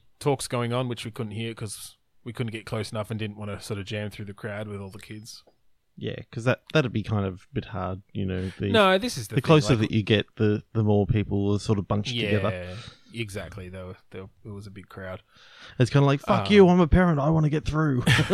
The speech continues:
Speaker 1: A lot of other kids there, uh, which was good to see. Um, <laughs> it was funny, actually. Uh, there was an article recently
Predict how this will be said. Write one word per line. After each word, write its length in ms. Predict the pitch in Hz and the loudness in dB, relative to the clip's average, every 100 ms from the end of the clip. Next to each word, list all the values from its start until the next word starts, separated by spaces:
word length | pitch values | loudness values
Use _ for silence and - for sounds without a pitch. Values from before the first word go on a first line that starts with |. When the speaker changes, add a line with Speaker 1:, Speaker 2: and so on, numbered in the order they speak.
| - 165 220 - - 180 - | 0 4 4 4 -4 -2 -2
Speaker 1:
A 200 | - 147 - - 135 127 | -2 -4 -4 -12 -16 -6
lot 160 | 175 202 | 6 6
of 60 | 175 | 8
other 120 | 147 | 4
kids 300 | - 139 123 | 2 -2 -2
there, 480 | 123 120 117 151 185 - - | 2 4 4 2 -2 -10 -2
uh, 320 | 123 117 110 | 0 2 0
which 160 | 110 117 | -2 -6
was 160 | 107 | -8
good 200 | - 110 | -8 -10
to 60 | 113 | -10
see. 480 | - 107 147 185 _ _ | -8 -6 -6 -8 _ _
Um, 480 | 117 101 98 95 117 _ _ _ _ _ _ _ | -10 -8 -8 -10 -14 _ _ _ _ _ _ _
<laughs> 640 | _ _ _ _ _ - | _ _ _ _ _ -10
it 220 | 107 131 | -6 -2
was 140 | 120 - | -2 0
funny, 220 | 131 113 | -2 -2
actually. 320 | 107 107 104 - - - - - - _ - _ _ | -6 -8 -10 -12 -20 -20 -20 -20 -20 _ -20 _ _
Uh, 160 | - 131 | -4 -4
there 120 | 131 143 | 2 0
was 120 | 131 | 2
an 80 | 123 | 0
article 480 | 113 117 120 110 113 - - - - _ - | 0 -2 -4 -4 -6 -10 -20 -20 -20 _ -6
recently 460 | 123 113 123 110 | -4 -2 -4 -4